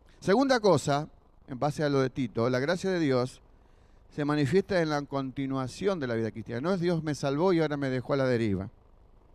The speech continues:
No, es lo que llamaríamos... Eh, un mejoramiento continuo, por eso es un palabra, una palabra más de nuestro tiempo, ¿no?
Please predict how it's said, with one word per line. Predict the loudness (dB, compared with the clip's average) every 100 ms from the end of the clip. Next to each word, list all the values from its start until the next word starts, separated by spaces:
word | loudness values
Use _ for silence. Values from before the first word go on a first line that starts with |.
| -20 -20 -18
No, | -4 -2 -2 -6 -20 -20 -20 -6
es | 0
lo | 2
que | 2
llamaríamos... | -2 0 0 2 2 2 0 -4 -20 -20 -20 -14
Eh, | -6 -2 0 0 0 0 -2 -4 -4
un | -2
mejoramiento | -2 2 2 2 -2 -4 -4
continuo, | -4 -6 -6 -4
por | -4
eso | -4
es | -6
un |
palabra, | -4 -2 -2 -4
una | -6
palabra | -4 -4 -2 -4
más | -6 -8 -10 -18 -18
de | -12 -8
nuestro | -8 -6 -8
tiempo, | -6 -4 -4 -6 -8
¿no? | -8